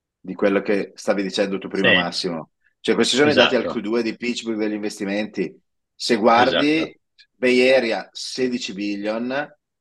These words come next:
Speaker 2: E ho-,
Speaker 1: Se
Speaker 2: e
Speaker 1: guardiamo
Speaker 2: uno,
Speaker 1: tutti
Speaker 2: sì.
Speaker 1: gli altri hub, guardate, Miami, zero cinque billion, Chicago, zero sette, Philadelphia, zero cinque. Sono tutti sotto il billion. Cioè, veramente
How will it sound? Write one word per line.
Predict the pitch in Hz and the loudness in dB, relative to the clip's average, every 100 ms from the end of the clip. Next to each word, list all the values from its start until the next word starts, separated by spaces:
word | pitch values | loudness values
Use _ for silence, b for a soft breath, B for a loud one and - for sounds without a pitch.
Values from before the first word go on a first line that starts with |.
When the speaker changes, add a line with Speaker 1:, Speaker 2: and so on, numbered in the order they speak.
| _ _ _ _ | _ _ _ _
Speaker 2:
E | - 113 | 2 4
ho-, | 104 | 4
Speaker 1:
Se | - - | -2 -4
Speaker 2:
e | 113 | 0
Speaker 1:
guardiamo | 110 113 123 | 2 4 2
Speaker 2:
uno, | 127 | 2
Speaker 1:
tutti | 135 107 | 0 0
Speaker 2:
sì. | 127 | 4
Speaker 1:
gli | |
altri | 123 123 123 | 4 2 0
hub, | 117 131 139 | 2 2 0
guardate, | 117 110 113 | -2 -4 -6
Miami, | 110 110 113 123 143 143 | -8 -6 -2 -2 -2 -6
zero | 92 117 117 113 | -4 -2 0 -2
cinque | - 104 107 | -6 -8 -6
billion, | 92 98 101 101 104 104 101 92 _ _ _ _ | -2 -2 0 0 0 -2 -6 -8 _ _ _ _
Chicago, | - - 110 110 107 | -8 2 4 4 2
zero | 104 107 | 2 0
sette, | - 101 101 - 104 | 0 0 0 -4 -8
Philadelphia, | 98 104 104 101 107 | -4 2 2 2 -2
zero | 95 104 101 | -2 -2 -2
cinque. | - 98 98 104 104 95 - _ | -4 -4 -4 2 2 2 -10 _
Sono | - 113 | -4 -2
tutti | - 127 175 | 0 0 2
sotto | 156 - | 0 0
il | 123 | 0
billion. | 92 95 95 82 73 | 2 2 0 -4 -8
Cioè, | - 92 | -6 0
veramente | 85 101 110 123 143 156 175 - | 2 2 2 2 4 4 2 -8